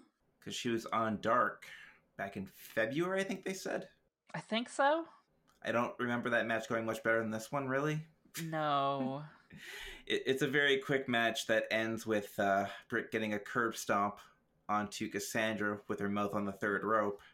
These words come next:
Speaker 1: and rolling up for the three.
Speaker 2: In a minute ten, which is a good way to have Britt Baker rebound after the loss last week.
Speaker 1: Yeah, although with breaking her nose and everything and how she looked after the match,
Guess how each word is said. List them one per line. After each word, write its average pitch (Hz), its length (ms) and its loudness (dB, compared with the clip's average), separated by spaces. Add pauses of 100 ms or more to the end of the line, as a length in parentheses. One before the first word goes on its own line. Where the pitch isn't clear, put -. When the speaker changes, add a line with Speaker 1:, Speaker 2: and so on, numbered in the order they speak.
(540)
Speaker 1:
and 98 260 -2 (240)
rolling 104 240 2
up 98 140 -4
for 101 60 -4
the 98 100 -2
three. 110 420 -2 (460)
Speaker 2:
In 190 240 0
a - 20 -2
minute 147 320 -4
ten, 110 340 -4 (920)
which 175 200 0
is 220 140 0
a 226 60 2
good 226 180 4
way 233 160 4
to 233 80 4
have 220 280 2
Britt 202 180 2
Baker 175 320 2
rebound 151 480 -2
after 143 380 -2 (420)
the 131 120 -2
loss 127 420 -2
last - 300 -8
week. - 300 -20 (880)
Speaker 1:
Yeah, 175 160 -4 (420)
although 120 540 4 (600)
with 113 180 -4
breaking 123 320 0
her 113 80 0
nose 107 360 2
and 113 80 0
everything 101 460 -2
and 92 100 -2
how 104 180 0
she 104 180 -2
looked 104 240 0
after 110 140 0
the - 40 -10
match, 98 160 -4